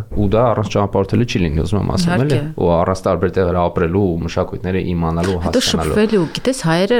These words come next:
Speaker 2: շատ տարբեր են, ու այդ, մենք նույնիսկ չենք հասկանում, այդ ինչքան պլյուս կա դրա մեջ։
Speaker 1: Հա։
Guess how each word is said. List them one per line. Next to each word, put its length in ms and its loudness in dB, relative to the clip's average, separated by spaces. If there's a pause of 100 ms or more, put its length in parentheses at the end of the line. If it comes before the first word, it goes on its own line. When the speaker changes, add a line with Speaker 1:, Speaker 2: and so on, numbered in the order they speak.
Speaker 2:
շատ 320 -2
տարբեր 400 0
են, 220 -2
ու 180 2
այդ, 180 0 (320)
մենք 240 4
նույնիսկ 320 4
չենք 240 2
հասկանում, 400 0
այդ 140 -6
ինչքան 260 2
պլյուս 240 -2
կա 140 -4
դրա 220 -2
մեջ։ 260 -4
Speaker 1:
Հա։ 180 -6